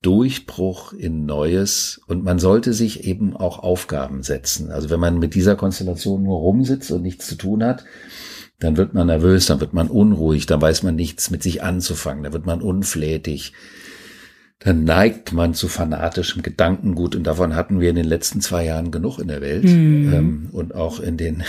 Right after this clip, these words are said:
Speaker 1: <laughs> letzten, letzten Jahrhundert. Also da kann man sich entweder selber ein Bein stellen oder einen ganz großen Schritt nach vorne machen.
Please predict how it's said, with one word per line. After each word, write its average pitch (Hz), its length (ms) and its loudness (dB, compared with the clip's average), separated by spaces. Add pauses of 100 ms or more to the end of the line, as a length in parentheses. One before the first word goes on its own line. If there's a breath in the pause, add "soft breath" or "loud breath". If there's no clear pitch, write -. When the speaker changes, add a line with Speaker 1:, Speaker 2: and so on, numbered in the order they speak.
Speaker 1:
<laughs> 90 140 -16
letzten, 87 500 -4 (540 soft breath)
letzten - 320 -4
Jahrhundert. 82 600 0 (1300 loud breath)
Also 85 420 0 (720)
da 85 120 -4
kann 95 200 0
man 101 120 4
sich 87 160 -2
entweder 90 300 2
selber 92 320 4
ein 98 200 2
Bein 92 320 4
stellen 113 540 2
oder 107 220 -4
einen 107 180 -2
ganz 104 480 -2
großen 85 420 -10
Schritt - 360 -10
nach 73 140 -14
vorne - 400 -16
machen. - 320 -20